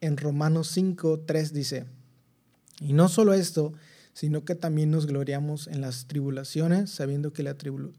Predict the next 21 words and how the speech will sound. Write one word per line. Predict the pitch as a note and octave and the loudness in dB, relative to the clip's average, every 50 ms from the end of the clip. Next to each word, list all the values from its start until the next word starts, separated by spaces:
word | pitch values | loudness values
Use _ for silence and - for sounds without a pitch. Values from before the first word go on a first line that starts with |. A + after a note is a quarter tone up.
| _ | _
tribulación | - - C#3+ C#3+ C#3+ C#3 C3+ C3+ - - - - D#3 E3 F#3+ G#3+ G#3+ - - - - - - - - _ _ _ _ _ _ _ _ | -6 -2 -2 0 0 -2 -4 -6 -8 -10 -6 -2 0 0 0 -2 -4 -8 -14 -20 -20 -20 -20 -20 -20 _ _ _ _ _ _ _ _
parece, | D#3+ D3 C#3+ C#3+ D3 D#3 D3+ - - E3 D#3+ D#3+ E3+ - - - _ _ _ _ _ _ _ _ _ | -2 0 0 0 0 -2 -2 -2 -2 -2 -2 -2 -4 -6 -12 -18 _ _ _ _ _ _ _ _ _
produce | - D3+ D#3 D#3+ F3 F3 D#3+ F3 | 6 8 8 8 8 6 4 2
paciencia. | D3+ - - C3 B2+ D3 C#3+ C3 B2 - - - - _ _ | -2 -2 -4 -6 -4 -4 -4 -6 -6 -8 -12 -20 -20 _ _
Las | D#3+ D3+ D3 C#3+ - | -4 -4 -4 -4 -2
tribulaciones | D#3+ D3+ D3 D3+ D3 D3+ C#3+ - E3+ F#3 A3 A3+ | 0 0 0 0 0 -2 0 0 2 4 4 4
de | A3 G3+ | 4 2
cada | G#3 - F#3+ F3+ E3 | 0 2 2 4 4
uno | E3 E3 D#3+ | 4 2 0
son | D3+ - - - - F3+ G3 A3+ A#3+ A3 F#3+ | -2 -4 -6 -2 2 4 6 8 8 8 6
diferentes, | E3 E3 D#3 - - D#3 C#3+ C3+ D#3 F3+ G#3 A3+ A3 - D3 C#3+ D#3 E3+ E3 - - - _ _ _ _ _ _ _ _ _ | 6 4 0 0 0 0 2 4 6 8 8 8 6 6 4 2 2 0 -4 -8 -16 -20 _ _ _ _ _ _ _ _ _
con | - - C#3+ C#3+ | 0 2 4 4
obstáculos | D3 D3 - D3 - E3 E3 D#3+ E3 F#3 F3 F3+ F3+ E3+ - - - - _ _ _ _ _ _ | 4 2 0 -2 0 0 0 2 2 0 0 2 0 -4 -6 -10 -16 -20 _ _ _ _ _ _
y | - E3+ D3+ | -8 -6 0
con | - E3+ D3+ | 2 2 2
diferentes | D3 D3+ - D#3 C#3+ D3 C#3 C#3+ D3+ C#3 | 2 2 0 0 -2 -2 -2 -4 -6 -8
pruebas | - - D#3 D#3+ D#3+ E3 E3 D#3+ | -6 -2 0 2 2 2 0 -2
que | - - D3 | -4 -8 -6
producen | C#3 C#3+ C#3+ C#3 - D#3 D3+ | -6 -4 -4 -4 -4 -4 -2
en | D3 | -2
nosotros | C#3+ C3+ - - D#3 D3 D#3+ D#3+ D#3 - - | -4 -4 -4 -6 -6 -4 -4 -4 -4 -6 -8